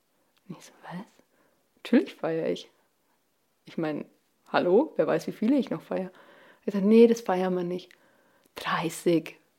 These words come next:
was ist das schon? Ich bin dann auch richtig wütend geworden. Hab gesagt, „Doch, und ich feier das.“ Und wie, wie kannst du dir das überhaupt anmaßen, zu sagen,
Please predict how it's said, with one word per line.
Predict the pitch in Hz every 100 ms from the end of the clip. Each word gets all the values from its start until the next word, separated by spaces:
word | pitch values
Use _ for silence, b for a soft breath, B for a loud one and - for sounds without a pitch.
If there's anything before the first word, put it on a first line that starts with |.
| _ -
was | 175 -
ist | 170 -
das | 180 160
schon? | - 160 151 165 b b b b b
Ich | 165 -
bin | 165
dann | 160
auch | 160 -
richtig | 165 - - 165
wütend | 185 240 392 403 220 180
geworden. | 156 160 - 175 170
Hab | 175
gesagt, | - 151 - _ _ _ -
„Doch, | 190 320 415 -
und | 214 180
ich | 170 -
feier | - 262 - 381 359
das.“ | 247 196 202
Und | 180 - B B B B B _ _
wie, | - 196 _ - - _ _ _ _ _ - _ _ _ _ - - 208
wie | - 202 214
kannst | - 269 302 - 294
du |
dir | 247 220
das | 214
überhaupt | 208 185 165 - -
anmaßen, | 240 320 381 240 208 214 262 262
zu | 262
sagen, | 196 226 269 277 214 214 269